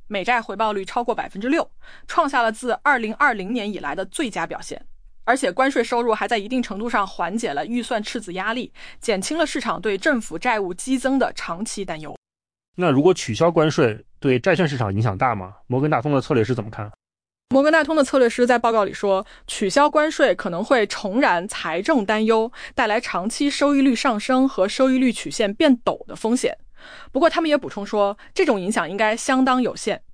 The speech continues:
Speaker 1: 因为特朗普政府可能会寻求替代法律途径来恢复大部分征税。
Speaker 2: 那摩根士丹利的团队有什么建议吗？
Speaker 1: 摩根士丹利的团队建议投资者关注政府可能向进口商支付退税的时间和规模，这会影响国库券的发行量。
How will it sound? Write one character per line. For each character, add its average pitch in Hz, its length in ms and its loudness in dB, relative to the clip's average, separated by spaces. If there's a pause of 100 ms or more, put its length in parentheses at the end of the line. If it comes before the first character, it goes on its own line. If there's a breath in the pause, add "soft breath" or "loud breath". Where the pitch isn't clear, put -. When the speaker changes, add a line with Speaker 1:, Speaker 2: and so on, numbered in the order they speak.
Speaker 1:
因 285 120 4
为 285 80 6
特 277 120 0
朗 233 120 4
普 220 80 -2
政 220 160 -2
府 185 160 -8
可 180 140 -8
能 175 100 -6
会 220 140 0
寻 202 200 -4
求 202 200 0
替 - 260 0
代 175 200 2
法 165 260 -6
律 269 140 2
途 - 200 -4
径 190 220 -8
来 170 160 -2
恢 294 260 -2
复 254 220 -4
大 277 220 -2
部 175 100 -12
分 165 180 -10
征 160 160 -12
税。 165 160 -6 (800)
Speaker 2:
那 175 200 6
摩 120 120 4
根 165 100 4
士 147 100 -2
丹 113 100 0
利 151 80 0
的 147 80 4
团 104 200 -2
队 104 100 2
有 101 100 -2
什 92 80 -12
么 98 80 -8
建 104 240 -2
议 98 60 -4
吗？ 90 140 -8 (640)
Speaker 1:
摩 254 80 4
根 320 100 4
士 339 100 2
丹 240 140 6
利 269 60 4
的 240 100 4
团 190 160 -2
队 214 160 8
建 240 180 4
议 220 60 4
投 214 160 0
资 214 100 2
者 190 140 2
关 226 240 4
注 247 160 4
政 285 180 4
府 175 220 0
可 - 160 -4
能 160 160 -4
向 226 220 2
进 294 180 2
口 - 160 0
商 226 240 4
支 277 220 0
付 254 180 0
退 285 240 0
税 233 180 0
的 170 80 2
时 175 280 -6
间 254 200 2
和 202 140 0
规 294 220 0
模， 208 260 0 (300 loud breath)
这 330 100 2
会 294 160 4
影 214 160 2
响 165 220 0
国 175 240 0
库 302 180 0
券 254 180 0
的 170 80 -2
发 262 140 0
行 214 140 0
量。 294 180 4